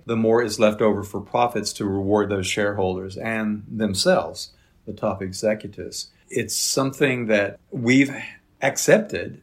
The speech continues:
as the way things should be in this country. But the thing is, very, very, very few people understand even what we're talking about.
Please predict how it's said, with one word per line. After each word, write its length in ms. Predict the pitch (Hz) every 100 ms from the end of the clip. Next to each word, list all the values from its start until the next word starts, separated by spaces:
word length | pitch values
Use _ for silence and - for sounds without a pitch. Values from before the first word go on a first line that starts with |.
| -
as 220 | 113 107
the 80 | 120
way 200 | 104 113
things 340 | 120 139 131
should 200 | - 135
be 300 | 127 254 151 - _ _
in 100 | 113
this 200 | 110 104
country. 520 | - 107 95 - 92 - _ _
But 140 | 127
the 80 | 110
thing 300 | 104 214 208
is, 280 | 214 117 107
very, 460 | - 95 131 156 143
very, 260 | 120 120
very 240 | 104 107 104
few 200 | 117 98
people 460 | 101 101 95 92 -
understand 340 | 120 107 117
even 160 | 120 104
what 140 | 110
we're 80 | 104
talking 260 | 131 135
about. 280 | 98 95 -